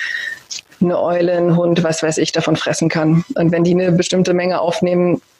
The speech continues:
dann werden die daran auch irgendwann sterben, höchstwahrscheinlich. Da gibt es so schöne Tabellen, wo man eben sieht, ähm, wie viel von welchem Wirkstoff welches Tier oder welches Lebewesen verträgt, bis es daran stirbt.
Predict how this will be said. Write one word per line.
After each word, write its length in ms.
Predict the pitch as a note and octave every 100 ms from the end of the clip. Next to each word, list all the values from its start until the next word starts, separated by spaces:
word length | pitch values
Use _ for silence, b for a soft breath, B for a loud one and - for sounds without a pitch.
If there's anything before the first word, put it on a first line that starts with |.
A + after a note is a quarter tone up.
| -
dann 320 | E3 D#3+ C3 -
werden 260 | D#3+ E3+
die 120 | E3+
daran 280 | E3 D#3+ E3
auch 300 | D#3 E3 - -
irgendwann 320 | E3 D#3+ D#3+
sterben, 380 | D#3+ E3 D#3 D#3+
höchstwahrscheinlich. 800 | D#3+ - D#3+ - D#3+ D#3 D#3 - _ - B B B
Da 80 | D#3
gibt 140 | E3 F#3
es 100 | -
so 60 |
schöne 280 | - F#3 F#3
Tabellen, 480 | F3+ D#3+ E3 F#3+ F#3
wo 80 | F3+
man 160 | E3+
eben 200 | E3+ E3+
sieht, 440 | E3+ F#3 F#3 - - - -
ähm, 540 | E3+ E3+ E3+ E3+ F3 - _ _ _ - -
wie 200 | F3 F#3+
viel 240 | - F#3+
von 180 | F3+ E3+
welchem 280 | E3 F#3 E3
Wirkstoff 680 | F3 F3+ - F3+ F3+ - - -
welches 500 | E3+ F3 E3+ - -
Tier 480 | - F#3+ G3 G3 F#3
oder 200 | E3+ D#3+
welches 240 | F3 F3
Lebewesen 560 | F3+ F3 E3+ F3 F3 F3
verträgt, 480 | F3 E3+ F#3 F3+ -
bis 160 | E3
es 80 | E3
daran 260 | E3 D#3+ E3
stirbt. 520 | - E3 E3 E3+